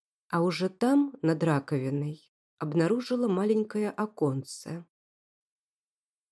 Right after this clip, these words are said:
Время от времени я забираюсь на раковину, открываю оконце и внимательно осматриваю все, что не есть вокруг.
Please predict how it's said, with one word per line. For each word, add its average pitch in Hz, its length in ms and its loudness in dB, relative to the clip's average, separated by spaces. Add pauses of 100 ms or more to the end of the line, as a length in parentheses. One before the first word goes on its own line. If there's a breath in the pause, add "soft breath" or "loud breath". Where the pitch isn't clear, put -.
(320)
Время 226 460 4
от 226 120 -4
времени 202 640 4
я 214 220 0
забираюсь 208 640 0
на 214 140 0
раковину, 151 760 -4 (440)
открываю 208 640 2 (100)
оконце 214 840 0 (100)
и 220 100 0
внимательно 226 680 0
осматриваю 139 1040 -2
все, 220 280 -2
что - 220 -8
не 151 180 0
есть 160 340 -6
вокруг. 151 800 -4